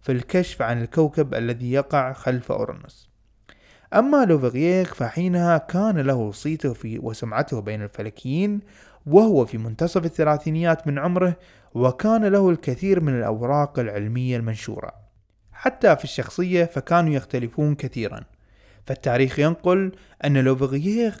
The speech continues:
كان نوعًا ما متكبر ومعجب في نفسه وأعماله، على عكس آدمز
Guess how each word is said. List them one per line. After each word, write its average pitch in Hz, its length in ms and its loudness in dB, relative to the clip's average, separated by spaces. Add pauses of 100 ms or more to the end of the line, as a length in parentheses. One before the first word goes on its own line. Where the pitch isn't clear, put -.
كان 190 300 2
نوعًا 147 300 0
ما 139 260 2
متكبر 143 760 0
ومعجب 139 560 2
في 110 120 -6
نفسه 127 360 -4
وأعماله، 127 640 -2 (460)
على 135 140 4
عكس 170 440 2
آدمز 170 440 2